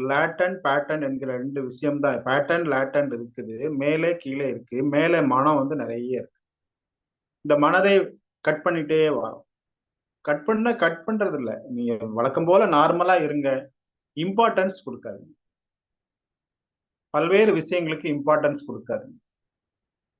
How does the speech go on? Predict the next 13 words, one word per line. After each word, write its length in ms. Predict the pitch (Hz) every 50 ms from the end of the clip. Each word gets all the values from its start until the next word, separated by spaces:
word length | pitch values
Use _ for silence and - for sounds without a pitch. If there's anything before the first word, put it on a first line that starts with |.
| _ - 156
இதுல 220 | 160 165 160 156 151
முக்கியமான 560 | 151 147 147 - 208 208 208 202 208 214 214 208 180
விஷயம், 360 | 175 170 - 170 165 160 147 139
நமக்கு 220 | 147 139 - 139 123 131 135 156
ஆபத்து 340 | 180 185 196 190 190 - 147
என்ன 180 | 135 135 147 147
அப்படின்னு 320 | 139 120 117 123 127 127 - 120
சொன்னா, 260 | 113 110 107 104 107 107 107 - _ _ _ _ _ _ _ _ _ _ _
சாதாரண 640 | - - 151 143 156 170 180 190 196 214 220 214 214 185 165 151
மனிதர்கள் 500 | 147 156 156 143 139 135 131 127 127 127 131 127 _ _ _ -
கல்யாணத்தையும் 580 | 143 143 151 170 175 175 175 170 190 180 185 180
என்ஜாய் 300 | 165 160 160 160 156 151
பண்ணுவாங்க, 440 | 147 143 143 143 139 139 143 139 135